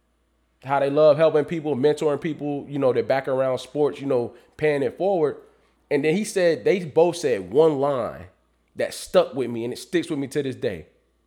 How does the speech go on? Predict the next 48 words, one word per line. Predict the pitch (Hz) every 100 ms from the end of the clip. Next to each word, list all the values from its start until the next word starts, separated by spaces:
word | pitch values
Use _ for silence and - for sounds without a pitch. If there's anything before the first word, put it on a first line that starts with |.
| _ _ _
"Bro, | - 160
you | 285
gotta | 403 214
get | 110 127 -
something | 147 131 117
where | 110
you | 160
can | 165 101
do | 127 131
it | 98
for | 110
the |
rest | 90 113 117
of | 92
your | 85
life." | 64 95 78 _ _ _ _ _ _ _ _ _ _
Like, | - 120 143
you | 269
can't | 359 208 120
get | 254
s-, | - -
no | 175 160
job | 131 110 170 170 139 113 - _ _ _
that, | 135 117 107
that, | 127 120 - -
that | 127 120 - - _ _ _ _ _ _ _ _ _
you | 151
do | 175 202
it | 151
for | 135
five | 165 151 139 156
years. | 170 131
Yeah, | 156
you | 170
making | 165 143 120
a |
hundred | 110 147 127
K. | - 175 135 - _ _ _
Let's | 139
say | 165
you | 151 170
make | - -
five | 160
hundred | 151 143 -
K | 160
with | 139 127
five | 147 135 160
years, | 175 131